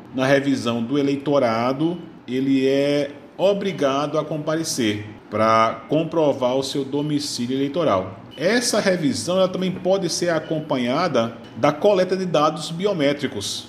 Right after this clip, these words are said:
ou seja, os eleitores são chamados pra fazer um recadastramento eleitoral, pra fazer uma revisão eleitoral,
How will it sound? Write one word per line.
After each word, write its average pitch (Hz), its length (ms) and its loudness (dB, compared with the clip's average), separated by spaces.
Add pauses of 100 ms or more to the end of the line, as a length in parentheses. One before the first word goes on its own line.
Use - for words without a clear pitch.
ou 156 160 -4
seja, 98 520 0 (200)
os 147 160 0
eleitores 143 600 2
são 135 180 -2
chamados 139 720 -2
pra 131 180 -4
fazer 120 400 -2
um 117 100 -2
recadastramento 117 1300 -2
eleitoral, 110 920 2 (160)
pra 120 120 -10
fazer 123 340 -4
uma 123 140 0
revisão 127 960 0 (380)
eleitoral, 113 840 0